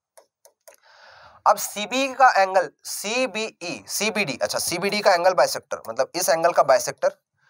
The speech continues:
और साथ में बीसीई का एंगल बाइसेक्टर,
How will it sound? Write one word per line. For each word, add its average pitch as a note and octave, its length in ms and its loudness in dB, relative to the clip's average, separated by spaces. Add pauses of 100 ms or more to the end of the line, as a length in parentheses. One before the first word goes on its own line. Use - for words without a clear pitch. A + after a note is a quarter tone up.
(400)
और D#3+ 100 4
साथ F3+ 200 6 (100)
में G3+ 120 -2 (220)
बीसीई G#3+ 600 -8
का F#3 140 6
एंगल D3+ 240 2
बाइसेक्टर, D#3+ 480 -2